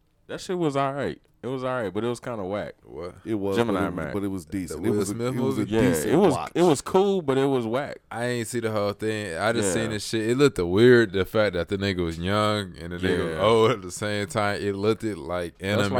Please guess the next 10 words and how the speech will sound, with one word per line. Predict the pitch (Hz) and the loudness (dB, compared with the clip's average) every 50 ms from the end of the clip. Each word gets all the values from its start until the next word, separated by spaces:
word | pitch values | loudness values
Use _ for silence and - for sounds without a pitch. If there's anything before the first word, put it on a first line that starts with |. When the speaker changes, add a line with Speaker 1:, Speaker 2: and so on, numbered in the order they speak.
| 101 104 | 2 2
Speaker 2:
animated. | 101 98 101 82 - - - - - _ - | 2 0 -2 -4 -8 -10 -18 -20 -20 _ -8
Speaker 1:
yeah, | 90 92 95 92 87 85 | -4 -2 0 0 0 0
it's | 85 82 - - 120 156 - | -2 -4 -4 -4 -4 -4 -2
like | 160 143 127 110 | -2 -2 0 -2
a | 95 | -4
good | 90 90 110 107 95 | -4 -2 -2 -2 -2
Sunday | - - - 104 110 110 95 85 82 80 78 | -2 -4 -2 -2 -2 -2 -2 -4 -6 -6 -6
movie | 80 80 76 71 62 65 65 - - | -8 -10 -10 -10 -12 -14 -16 -16 -14
to | - 82 | -14 -12
me. | 78 80 76 65 67 69 | -10 -10 -12 -12 -14 -16